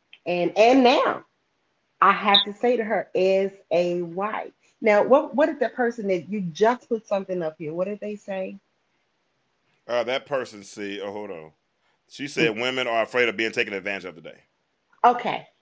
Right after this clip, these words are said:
Speaker 1: And, and that is so true. But can I, let me speak to my sisters for a minute.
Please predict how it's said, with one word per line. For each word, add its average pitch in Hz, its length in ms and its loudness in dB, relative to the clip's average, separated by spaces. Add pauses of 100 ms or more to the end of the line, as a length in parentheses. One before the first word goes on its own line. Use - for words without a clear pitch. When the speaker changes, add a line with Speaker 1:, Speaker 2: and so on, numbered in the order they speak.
Speaker 1:
And, 214 160 6
and 247 140 6
that 269 120 6
is 220 180 0
so 226 200 2
true. 214 320 0
But 170 320 -4
can 240 140 -4
I, 226 220 -2
let 196 200 0
me 311 120 0
speak 214 240 -12
to 170 100 -4
my 156 180 -10 (160)
sisters 160 380 -8
for 135 200 -14
a - 60 -20
minute. - 200 -18